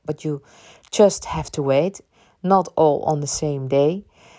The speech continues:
En raak ook niet gefrustreerd als dingen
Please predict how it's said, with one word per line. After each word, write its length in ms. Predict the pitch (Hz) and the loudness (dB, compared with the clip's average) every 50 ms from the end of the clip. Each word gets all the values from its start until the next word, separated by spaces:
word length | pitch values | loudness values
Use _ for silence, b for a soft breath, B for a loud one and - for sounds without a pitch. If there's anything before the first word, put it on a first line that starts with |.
| b b b - | b b b 0
En 120 | 170 170 | 0 2
raak 340 | 156 - 170 165 175 180 - | 4 4 4 4 2 0 -2
ook 140 | 165 156 - | -2 -2 -2
niet 220 | 165 170 175 165 | -2 -4 -4 -4
gefrustreerd 920 | - - 156 - - 156 - - - - 156 151 147 143 147 151 - - - | -8 -10 -12 -10 -10 -10 -8 -8 -6 -4 -2 0 0 0 0 -2 -4 -6 -2
als 500 | - 143 143 139 139 151 151 - - - | 0 0 2 0 0 -4 -6 -8 -8 -8
dingen 520 | - 143 151 147 147 143 147 143 147 - | -6 -6 -6 -4 -6 -6 -8 -10 -10 -12